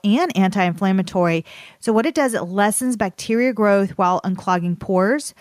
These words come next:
It is especially helpful because it doesn't exacerbate your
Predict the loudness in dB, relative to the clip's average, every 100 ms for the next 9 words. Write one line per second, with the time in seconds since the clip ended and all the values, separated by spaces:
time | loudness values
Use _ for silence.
0 | -20 -12 -2 -2 -2 -4 -2 -2 0 0
1 | 0 0 0 -2 0 0 0 0 0 -2
2 | -4 -12 -20 -10 -4 -2 -2 -2 -2 2
3 | 2 2 2 2